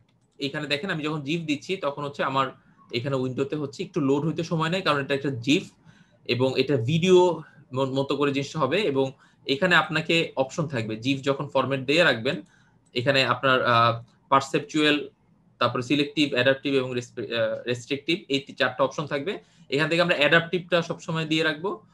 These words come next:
দিয়ে রাখলে, আহ, আমার সেই সাইজের হবে। এবং এখানে দেখেন জিফের সাইজটা এইটটি ফোর এমবি হচ্ছে, তো এইটটি ফোর এমবি হলেও এটা Facebook নিবে। সে আসলে ভিডিওর মতো করেই, Facebook-এ ভিডিও যখন আমরা upload করি তখন কিন্তু,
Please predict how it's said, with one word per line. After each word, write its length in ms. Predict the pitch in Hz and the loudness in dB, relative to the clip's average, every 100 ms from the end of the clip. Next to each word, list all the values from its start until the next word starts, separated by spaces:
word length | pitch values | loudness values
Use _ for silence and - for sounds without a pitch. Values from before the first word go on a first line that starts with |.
| _ _ - | _ _ -2
দিয়ে 140 | 143 | 2
রাখলে, 580 | 196 196 156 156 147 - | 2 2 2 2 0 0
আহ, 260 | 127 123 113 | 2 4 2
আমার 160 | 127 131 | 0 -2
সেই 200 | 147 135 | -4 -2
সাইজের 320 | 139 135 147 | -2 -4 -4
হবে। 140 | 165 | -2
এবং 200 | 196 170 | -2 -2
এখানে 220 | 160 175 | -4 -2
দেখেন 260 | 165 165 185 | -2 -2 -4
জিফের 260 | 147 143 170 | -6 -6 -4
সাইজটা 320 | 170 151 175 | -4 -2 -2
এইটটি 240 | 143 143 | -2 -4
ফোর 300 | 156 180 180 | -6 -2 0
এমবি 260 | 156 131 120 | 0 -2 -6
হচ্ছে, 260 | 104 - - _ _ _ _ | -8 -14 -20 _ _ _ _
তো 60 | 175 | 2
এইটটি 160 | 180 | 2
ফোর 220 | 214 220 220 | 2 4 4
এমবি 240 | 220 226 | 4 0
হলেও 400 | 196 196 214 220 | 0 2 4 4
এটা 220 | - 185 185 | 2 0 0
Facebook 320 | 165 165 175 | -2 -2 -4
নিবে। 360 | 165 160 208 381 _ _ _ | -4 2 0 0 _ _ _
সে 160 | - 160 | 0 0
আসলে 240 | 160 185 | 2 -2
ভিডিওর 600 | 143 156 156 175 175 143 143 | -2 -4 0 2 2 -2 -6
মতো 240 | 151 165 | -6 -4
করেই, 260 | 160 143 120 120 | -2 0 -2 -4
Facebook-এ 400 | 139 143 151 160 | -6 -4 -6 -4
ভিডিও 260 | 139 147 | -4 -4
যখন 200 | 151 156 | -6 -4
আমরা 280 | 147 - 151 | -6 -4 -2
upload 340 | 135 139 190 180 - | -2 -2 -8 -6 -6
করি 220 | 131 196 | -4 -4
তখন 260 | 139 147 | -6 -6
কিন্তু, 380 | 139 135 208 - | -10 -6 -6 -6